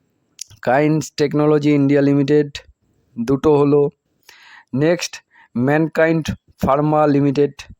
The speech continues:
তিনটে কোম্পানি হলো, স-, তারপরে চতুর্থ কোম্পানিটি হলো মাস্কাও ডক শিপবিল্ডার্স লিমিটেড,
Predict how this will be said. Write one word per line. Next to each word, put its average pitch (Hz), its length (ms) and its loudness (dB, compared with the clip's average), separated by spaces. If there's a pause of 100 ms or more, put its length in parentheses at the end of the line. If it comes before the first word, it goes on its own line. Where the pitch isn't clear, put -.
(260)
তিনটে 151 320 0
কোম্পানি 143 420 0
হলো, 135 300 0 (480)
স-, - 220 -18 (140)
তারপরে 151 360 0
চতুর্থ 156 460 -4
কোম্পানিটি 151 520 0
হলো 147 240 2 (320)
মাস্কাও 147 580 0
ডক 143 480 2 (280)
শিপবিল্ডার্স 143 880 0
লিমিটেড, 139 460 0